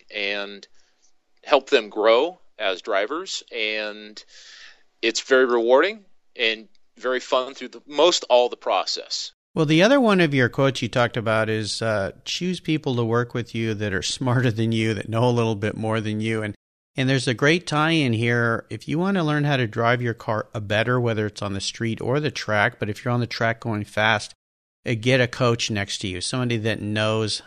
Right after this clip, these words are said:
Speaker 2: how to make that car handle better. I've been through racing school. I've had a lot of coaches sit next to me at Pacific Raceway and help me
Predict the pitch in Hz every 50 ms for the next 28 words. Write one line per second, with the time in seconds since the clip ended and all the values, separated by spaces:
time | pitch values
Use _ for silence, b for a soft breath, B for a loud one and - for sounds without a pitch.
0 | - - - - - 110 110 110 107 113 110 - 117 107 107 104 - 107 104 -
1 | - - 104 101 101 98 107 98 101 98 95 - 104 101 101 101 101 101 98 -
2 | _ _ _ _ _ _ _ _ - 120 120 135 131 117 - 131 120 120 120 123
3 | 120 - 123 113 - - - - 123 117 117 113 110 107 110 107 98 101 107 117
4 | 120 117 117 - 123 113 110 - 117 104 - - 110 - - 120 113 113 - -
5 | - - 110 110 110 107 107 98 95 - - - 107 107 98 - 107 110 107 104
6 | - - 117 104 104 98 95 95 117 107 - - 113 110 104 98